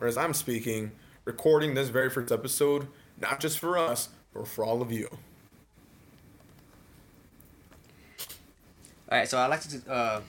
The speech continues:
Speaker 2: start this podcast with, uh, you know, introducing ourselves, like, you know, like, a little story for how we all met and stuff like that. So, Mister Ukulele here.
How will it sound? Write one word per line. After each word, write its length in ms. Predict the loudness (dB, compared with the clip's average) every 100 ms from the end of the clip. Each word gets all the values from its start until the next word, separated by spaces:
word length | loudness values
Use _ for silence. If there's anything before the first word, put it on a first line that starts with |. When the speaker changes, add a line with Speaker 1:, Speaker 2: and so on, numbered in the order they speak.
| -18 -20 -20 -20 -20 -20 -20 -20 -20 -14
Speaker 2:
start 240 | 0 0
this 100 | 0
podcast 440 | -2 0 0 -2 -2
with, 160 | -4
uh, 160 | -2 -2
you 60 | -2
know, 140 | -4
introducing 380 | -4 -6 -4 -4
ourselves, 300 | -4 -4 -6
like, 100 | -6
you 60 | -4
know, 180 | -6 -8 -12
like, 180 | -12 -6
a 40 |
little 300 | -4 -2 -4 -8 -20 -20 -20 -14
story 400 | -8 -2 2 2
for 140 | 0 0
how 200 | 2 2
we 80 | 2
all 120 | 2
met 220 | 4 2
and 100 | 0
stuff 240 | -4 -2
like 120 | -2 0
that. 220 | -2 -2 -12 -20 -20 -20 -20 -20 -20 -20 -20 -20
So, 760 | -6 2 4 6 4 2 0 -2 -14 -20 -20 -14
Mister 260 | -6 -4 -4
Ukulele 500 | -2 4 4 4 2
here. 340 | 2 2 0